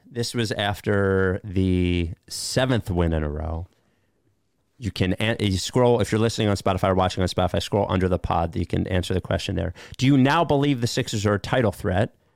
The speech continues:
Adam says yes. Lusky wants to know if I use the Ricky credit card for the Santa costume. Answer is no. Um,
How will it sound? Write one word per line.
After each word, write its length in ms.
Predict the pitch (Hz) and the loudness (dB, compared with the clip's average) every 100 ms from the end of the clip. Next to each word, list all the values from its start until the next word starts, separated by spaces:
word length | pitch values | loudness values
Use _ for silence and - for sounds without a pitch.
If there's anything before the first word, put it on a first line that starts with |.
| _ - | _ -4
Adam 280 | 101 101 104 | -2 0 0
says 260 | - 95 | 0 0
yes. 500 | 90 87 90 - - - _ _ _ - | 2 2 2 0 -10 -14 _ _ _ -2
Lusky 500 | 104 107 - - 101 | 0 2 0 -2 0
wants 300 | 98 101 - | 2 0 -2
to 100 | 107 | 0
know 180 | 98 98 | 2 2
if 100 | 92 | 2
I 40 | |
use 220 | 98 95 92 | 2 0 0
the 100 | 90 | -2
Ricky 240 | 98 95 | -2 -4
credit 340 | - 98 92 | -4 -2 -2
card 200 | - 95 92 | 0 0 0
for 100 | 95 | -2
the 100 | 92 | -2
Santa 300 | - 90 90 | -2 -2 -2
costume. 580 | 95 87 - 101 107 117 _ _ _ | -2 -2 -2 -2 -2 -4 _ _ _
Answer 260 | 98 87 92 | -2 0 0
is 100 | 90 | 2
no. 440 | 90 85 87 127 - - - - - - | 2 2 2 0 -6 -20 -20 -20 -20 -8
Um, 580 | 104 104 107 107 104 104 | -2 2 4 4 2 -2